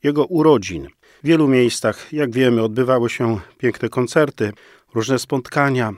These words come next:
wiele dobrych refleksji, aby to wielkie dzieło, które święty Jan Paweł drugi uczynił dla świata, nie zapomnieć, ale brać inspirację do naszego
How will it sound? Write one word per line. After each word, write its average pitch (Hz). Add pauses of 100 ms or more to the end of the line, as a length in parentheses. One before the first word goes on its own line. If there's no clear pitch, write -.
wiele 135
dobrych 135
refleksji, 139 (480)
aby 127 (400)
to 127
wielkie 143
dzieło, 123
które 117
święty 131
Jan 123
Paweł 127
drugi 123 (440)
uczynił 156
dla 127
świata, 131 (400)
nie 139
zapomnieć, 143
ale 131
brać 139
inspirację 131 (160)
do 123
naszego 120